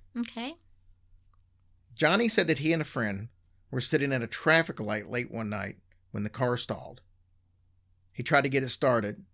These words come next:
Speaker 2: several different times. He and his buddy jumped out to push it into the gas station that was right next door to where the car died.
Speaker 1: Mm-hmm.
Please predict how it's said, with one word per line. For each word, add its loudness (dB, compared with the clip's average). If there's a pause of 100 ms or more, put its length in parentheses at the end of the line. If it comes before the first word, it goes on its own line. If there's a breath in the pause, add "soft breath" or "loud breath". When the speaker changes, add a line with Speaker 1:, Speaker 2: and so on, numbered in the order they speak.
(100)
Speaker 2:
several 0
different -8
times. -12 (1000)
He 0
and 2
his -2
buddy 0
jumped 0
out 2
to -4
push -2
it 0
into -4
the -4
gas 4
station 0
that -6
was -8
right -4
next -10
door 0
to -6
where -8
the -8
car 2
died. -6
Speaker 1:
Mm-hmm. 0